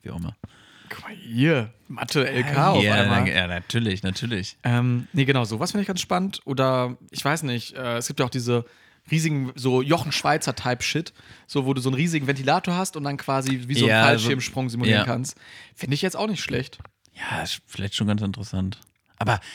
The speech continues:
Speaker 1: ich find nicht, dass sich da jetzt so krasse Möglichkeiten irgendwie eröffnen.
Speaker 2: Ich find, da macht die Menschheit aber auch sehr wenig in diese Richtung, oder? Also juckt's, mal ganz, meinst du grad, es gibt irgendeinen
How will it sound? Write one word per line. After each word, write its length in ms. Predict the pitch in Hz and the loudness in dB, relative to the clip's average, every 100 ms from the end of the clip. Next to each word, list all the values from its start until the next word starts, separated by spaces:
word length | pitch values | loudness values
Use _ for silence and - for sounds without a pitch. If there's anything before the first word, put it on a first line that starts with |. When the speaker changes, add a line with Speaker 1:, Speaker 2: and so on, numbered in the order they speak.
| - - - _ _ _ | -20 -20 -20 _ _ _
Speaker 1:
ich 160 | - - | -4 -2
find 260 | 131 120 | 0 -4
nicht, 200 | 139 175 175 | -2 -2 -2
dass 120 | 151 | -4
sich 100 | - | -2
da 80 | 135 | -2
jetzt 140 | 127 | 0
so 80 | 147 | -2
krasse 360 | - 151 - | -4 -8 -4
Möglichkeiten 720 | 131 156 - - 110 76 92 92 | -4 -4 -6 -2 -2 0 -2 -2
irgendwie 360 | 90 101 95 82 | 0 0 2 0
eröffnen. 580 | 85 - - 87 87 - | 0 -4 -4 -2 -2 -6
Speaker 2:
Ich 120 | - | -4
find, 180 | - 185 | -2 0
da 240 | 147 139 - _ _ _ | 0 0 -8 _ _ _
macht 260 | - 143 - | -6 -6 -4
die 60 | |
Menschheit 440 | 135 135 240 - 143 | -2 0 -2 -4 -4
aber 120 | 135 | -2
auch 180 | 131 113 - - | -2 -4 -10 -16
sehr 400 | - 120 151 156 | -14 -4 -2 -2
wenig 360 | 127 160 123 - | -2 -2 -4 -6
in 80 | 123 | -8
diese 200 | 117 117 | -6 -6
Richtung, 260 | 120 127 123 | -6 -6 -4
oder? 120 | 147 | -2
Also 180 | 139 143 - - | -2 -4 -8 0
juckt's, 460 | 165 262 - - _ _ | 2 2 -2 -10 _ _
mal 120 | 160 | 0
ganz, 240 | 170 214 - | 0 0 -2
meinst 220 | 165 202 | -2 -2
du 40 | |
grad, 140 | - 175 | -4 -4
es 80 | 165 | -6
gibt 160 | 180 | -4
irgendeinen 300 | 185 190 165 | -2 0 -2